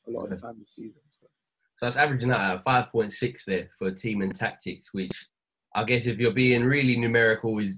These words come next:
Speaker 2: almost split down the middle, um, but is, is his lowest stat to, to date. And I guess this, this plays into, into team and tactics in general, but I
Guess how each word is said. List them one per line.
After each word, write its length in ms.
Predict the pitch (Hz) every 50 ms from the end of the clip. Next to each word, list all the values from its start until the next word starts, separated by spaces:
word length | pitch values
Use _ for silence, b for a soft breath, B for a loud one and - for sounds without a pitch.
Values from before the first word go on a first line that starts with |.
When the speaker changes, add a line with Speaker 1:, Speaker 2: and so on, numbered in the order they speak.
| - _
Speaker 2:
almost 380 | - 123 117 110 107 107 - -
split 380 | - - - 127 120 113 - -
down 180 | 113 110 107 104
the 60 | 101
middle, 400 | 104 110 117 107 95 90 95 - - 95
um, 480 | 101 101 98 95 95 92 92 90 90 92 _ _ _ _ _ _ _ _ -
but 160 | 107 104 104
is, 160 | 101 98 98
is 220 | 101 104 98 92
his 120 | 95 95 98
lowest 340 | 110 107 107 104 98 - -
stat 260 | - 110 104 - -
to, 320 | - 104 98 98 95 90 - - -
to 60 | - 104
date. 340 | 95 113 110 113 98 - B B B B B B
And 140 | - 113 110 - - - - _ - -
I 40 | 135 139
guess 200 | 139 160 147 -
this, 220 | 160 143 - -
this 260 | - 147 135 135 - _ _ _ _ _ _ _ _ _ - 143
plays 280 | 151 156 156 156 143
into, 560 | 151 156 - - _ - 147 139 135 131 127 127 127
into 300 | 143 139 131 131 127 113
team 240 | - 135 127 123
and 100 | 120 113
tactics 460 | - - 120 - - - 117 104 - - - -
in 180 | 113 113 110 104
general, 420 | 107 120 117 120 117 110 104 101 95 -
but 80 | 98
I 40 | 92